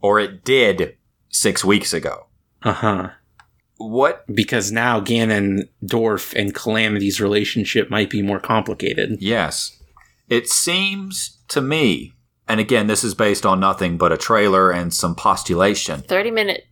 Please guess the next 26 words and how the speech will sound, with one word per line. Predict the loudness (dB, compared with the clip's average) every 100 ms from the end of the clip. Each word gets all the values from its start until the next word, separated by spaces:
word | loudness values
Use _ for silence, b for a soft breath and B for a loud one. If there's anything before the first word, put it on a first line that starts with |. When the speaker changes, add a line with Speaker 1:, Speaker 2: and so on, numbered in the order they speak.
| _
Speaker 3:
thirty | 2 2
second | 2 0 0 -2
trailer. | -2 -2 -4 -10 _ _ _ _ _ _ _ _ 0
Speaker 1:
Well, | 2 2
it's | -2 2
more | 4
like | 4 2 0
a | -2 -2
sixty-second | -2 -2 -2 -2 0 0 -2
trailer | 0 2 2 0
with | -2 -4
a |
thirty-second | 0 2 2 0 0 0
outro, | -2 -2 0 0 2
you | 0
know. | 0 0 -4 B B B B B B B -2
But, | 2 2 2
um, | 2 4 4 0 B B B _ _ -2
it | 0
seems | 2 2 2 2
to | 2
me | 2 2 2 2 0 -10 _ _ _
that | -2 0 0 -2
the | 0
Calamity | 2 2 2 2 0 2 0 -2 -12 _ -2
Ganon | 0 2 2 0 -4